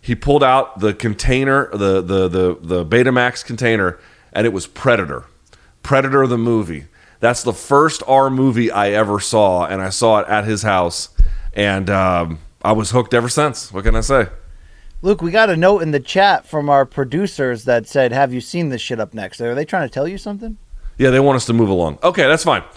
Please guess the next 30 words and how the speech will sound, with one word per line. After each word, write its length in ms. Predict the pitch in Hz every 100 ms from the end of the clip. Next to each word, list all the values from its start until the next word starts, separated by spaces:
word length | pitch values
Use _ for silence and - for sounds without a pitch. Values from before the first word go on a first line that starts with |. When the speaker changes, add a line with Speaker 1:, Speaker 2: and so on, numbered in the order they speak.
| -
Speaker 2:
No, 120 | 285
I'm, 140 | 226 285
Speaker 1:
That 140 | 311
Speaker 2:
I 40 | 311
Speaker 1:
is 40 |
Speaker 2:
wasn't 300 | 330 277 233
done 180 | 285 269
with 140 | 269
that 160 | 269 254
story, 420 | - 294 392 196
Luke. 280 | 170 247 233
You, 380 | 196 233 233 185
that 140 | 247
was 120 | 285
a 40 | 381
great 280 | 285 339 294
one. 180 | 170
You 100 | 160
watched 440 | 185 214 262 - -
the 60 |
movie. 500 | 240 320 392 165 113 -
You 180 | 196
enjoyed 440 | 226 185 220 151 -
Speaker 1:
Yeah. 60 |
Speaker 2:
it. 100 | 117 - _ _ _ _ -
Speaker 1:
Uh, 140 | 98
d-, 100 | 101
uh, 120 | 123 120
on 200 | 143 135
Betamax. 580 | 170 151 98 76 -